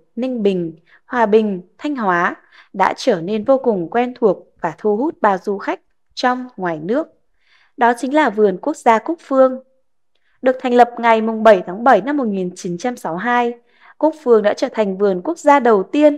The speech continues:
và cũng là đơn vị bảo tồn thiên nhiên đầu tiên của Việt Nam. Với nhiều lợi thế về cảnh quan thiên nhiên, sự đa dạng về hệ sinh thái,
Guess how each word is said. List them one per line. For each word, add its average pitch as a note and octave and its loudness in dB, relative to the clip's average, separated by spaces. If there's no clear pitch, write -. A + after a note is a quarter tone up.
và F3 -4
cũng - -8
là A3 4
đơn G3 -6
vị G#3+ -8
bảo E3+ 2
tồn E3+ -4
thiên C4 -6
nhiên C4 -2
đầu F3+ 2
tiên C4 0
của F3+ -8
Việt E3 -8
Nam. G#3 -2
Với F#3 -2
nhiều A3+ 0
lợi F#3 4
thế F3+ -2
về B3 2
cảnh G#3+ -2
quan C4+ 0
thiên C#4 -2
nhiên, C#4 2
sự - -8
đa D#4 4
dạng D4 0
về G3 0
hệ F#3+ -2
sinh D4 -4
thái, G3+ -2